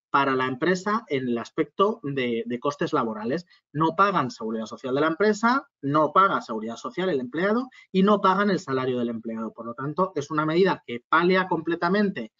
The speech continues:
los efectos económicos en lo que se refiere al empleo. Luego, evidentemente, hay otros efectos económicos que, que la empresa se resiente o el empresario se resiente al reducir sus ingresos y que sigue teniendo gastos,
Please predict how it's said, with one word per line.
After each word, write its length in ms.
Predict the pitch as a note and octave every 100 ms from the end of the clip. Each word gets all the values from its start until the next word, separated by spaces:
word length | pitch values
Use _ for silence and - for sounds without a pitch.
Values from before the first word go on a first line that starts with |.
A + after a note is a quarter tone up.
| _ _
los 220 | C#3 -
efectos 340 | C3+ D3 - D#3
económicos 600 | D#3 D#3+ G3+ F#3+ C3 - -
en 160 | C#3+
lo 100 | C3
que 140 | B2 C3
se 120 | -
refiere 380 | A#2+ A#2+ E3 F3+
al 140 | C3
empleo. 580 | A2+ A2 F3 G3+ A3+ - _ _ _ _ _ _
Luego, 240 | A#2+ B2+
evidentemente, 560 | C3 C3 B2+ C3+ E3+ E3+
hay 60 | A#2+
otros 180 | A#2+ B2+
efectos 320 | C3 B2 B2+
económicos 640 | B2+ C#3+ G3 F3+ A#2 -
que, 320 | - G#2 G2 -
que 60 |
la 100 | G#2+
empresa 280 | G2+ A#2 F3
se 160 | B2 B2
resiente 420 | B2 - F3 E3+
o 80 | A2+
el 60 |
empresario 420 | A#2 A#2 - B2
se 140 | B2+ B2
resiente 520 | A#2+ - F#3 F3+ A2 -
al 240 | A2 G#2+
reducir 320 | G#2+ G#2 B2
sus 180 | A#2+ A#2+
ingresos 420 | A#2+ D#3+ F3+ C3+
y 100 | -
que 100 | A2+
sigue 200 | - A2+
teniendo 320 | A2+ A#2+ B2+ D3+
gastos, 320 | G3 A3